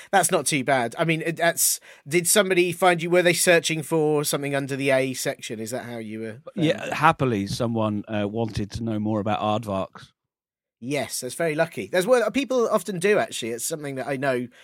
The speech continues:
Speaker 1: it's something I know I've searched for in filing cabinets before. Um, and I
Speaker 2: Well,
Speaker 1: think
Speaker 2: it's,
Speaker 1: I've
Speaker 2: it
Speaker 1: often been quite upset when they've not been there.
Speaker 2: Yeah, that's right. And of course, filing, you know, in, in the filing cabinet, uh, system, aardvarks are at the top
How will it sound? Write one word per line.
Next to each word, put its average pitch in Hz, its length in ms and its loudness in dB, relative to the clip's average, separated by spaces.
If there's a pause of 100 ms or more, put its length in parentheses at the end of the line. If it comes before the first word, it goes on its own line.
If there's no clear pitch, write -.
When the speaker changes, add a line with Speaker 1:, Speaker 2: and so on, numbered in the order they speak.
(140)
Speaker 1:
it's 170 120 2
something 190 200 6
I 190 140 8
know 180 180 4
I've 165 180 8
searched 127 280 0
for 120 140 -2
in 113 80 -4
filing 117 260 -2
cabinets 110 360 -10
before. 104 360 -10 (300)
Um, 131 640 0
and 135 160 0
I 131 40 4
Speaker 2:
Well, - 100 4
Speaker 1:
think 208 40 4
Speaker 2:
it's, 202 80 2
Speaker 1:
I've 139 100 4
Speaker 2:
it 143 40 2
Speaker 1:
often 131 240 -2
been 131 160 -4
quite 147 180 2
upset 131 300 -2
when 135 100 -4
they've 127 180 -2
not 143 300 -2
been 104 320 -6 (160)
there. 95 240 -6 (480)
Speaker 2:
Yeah, 214 140 -8
that's 208 240 -6
right. 196 180 4
And 170 140 2
of 160 160 -6
course, 156 240 0
filing, 139 440 0
you - 140 -6
know, 127 140 0
in, 127 380 -10
in 139 120 -4
the 123 60 -6
filing 120 260 0
cabinet, 110 460 -4
uh, 101 380 -4
system, 123 340 -2
aardvarks 117 500 0
are 120 60 0
at 123 60 -4
the - 60 -12
top - 200 -6